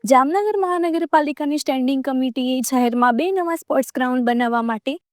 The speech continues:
સૈદ્ધાંતિક મંજૂરી આપી છે. આ ગ્રાઉન્ડ્સમાં આધુનિક સુવિધાઓ ઉપલબ્ધ કરાશે, જેમાં એક ક્રિકેટ ગ્રાઉન્ડ અને એક ફૂટબોલ ગ્રાઉન્ડનો સમાવેશ થાય છે. સ્ટેન્ડિંગ કમિટીના ચેરમેન નિલેશ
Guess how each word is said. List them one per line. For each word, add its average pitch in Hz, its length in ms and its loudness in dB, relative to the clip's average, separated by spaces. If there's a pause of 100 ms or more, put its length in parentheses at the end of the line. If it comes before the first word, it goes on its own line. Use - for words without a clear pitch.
(160)
સૈદ્ધાંતિક 254 580 2
મંજૂરી 240 460 4
આપી 220 280 0
છે. 202 300 -2 (280)
આ 392 200 8
ગ્રાઉન્ડ્સમાં 339 640 0
આધુનિક 285 360 2
સુવિધાઓ 269 540 0
ઉપલબ્ધ 247 460 0
કરાશે, 240 440 2
જેમાં 254 360 2
એક 269 240 -2
ક્રિકેટ 262 320 0
ગ્રાઉન્ડ 254 400 2
અને 285 180 0
એક 247 140 -2
ફૂટબોલ 277 420 2
ગ્રાઉન્ડનો 240 440 2
સમાવેશ 240 560 0
થાય 202 240 0
છે. 196 320 -6 (420)
સ્ટેન્ડિંગ 392 460 0
કમિટીના 403 460 0
ચેરમેન 320 420 0
નિલેશ 285 320 2